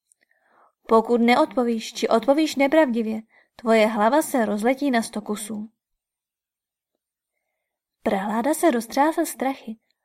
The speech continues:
a pak se poradil s nebeským mudrcem Kašjapou. „O vznešený, řekni mi, kam se dostane ten, kdo je otázán, ale neodpoví, či odpoví nepravdivě.“ Kašjapa řekl:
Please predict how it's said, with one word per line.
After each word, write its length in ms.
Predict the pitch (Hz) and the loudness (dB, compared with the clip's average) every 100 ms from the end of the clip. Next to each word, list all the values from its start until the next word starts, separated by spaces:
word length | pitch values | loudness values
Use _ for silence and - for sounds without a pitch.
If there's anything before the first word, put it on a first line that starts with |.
| _ _ | _ _
a 100 | - | -12
pak 240 | - 208 202 | -6 -6 -4
se 160 | 302 | -2
poradil 440 | 302 254 277 320 302 | 0 2 2 2 2
s 60 | |
nebeským 520 | 233 233 269 - 311 247 | 0 0 -2 -2 -2 -2
mudrcem 480 | 214 233 220 254 | -2 -6 -6 -6
Kašjapou. 560 | 240 208 - 214 214 208 220 _ _ _ _ _ _ _ _ _ _ _ _ - - - _ | -6 -8 -10 -12 -12 -14 -14 _ _ _ _ _ _ _ _ _ _ _ _ -20 -20 -20 _
„O 180 | 240 226 | 2 2
vznešený, 720 | 214 226 247 285 262 233 240 _ _ _ - | 2 0 0 0 -2 -4 -8 _ _ _ -4
řekni 420 | 233 220 247 330 | -2 0 0 2
mi, 140 | 339 | 0
kam 240 | - 254 311 | 2 0 0
se 180 | - | -2
dostane 400 | 240 240 240 233 | -2 -4 -2 -2
ten, 440 | 233 277 285 226 233 - - _ | -2 0 0 0 -6 -12 -20 _
kdo 200 | 233 226 | 0 2
je 140 | 220 | 2
otázán, 680 | 233 214 214 226 247 277 294 302 - | 0 0 0 0 0 -2 -2 -8 -6
ale 200 | 220 226 | -2 0
neodpoví, 640 | 208 277 285 - 220 214 | 0 -2 -6 -8 -6 -8
či 160 | 208 - | -8 -6
odpoví 380 | - - 220 233 | -6 -4 -4 -2
nepravdivě.“ 640 | 240 269 285 214 208 214 220 _ _ _ _ _ _ _ _ _ _ _ _ _ _ _ _ _ _ - | 0 0 -2 -2 -6 -10 -14 _ _ _ _ _ _ _ _ _ _ _ _ _ _ _ _ _ _ -12
Kašjapa 500 | 202 - 226 269 285 | -10 -8 -6 -2 -2
řekl: 280 | 247 - | -4 -8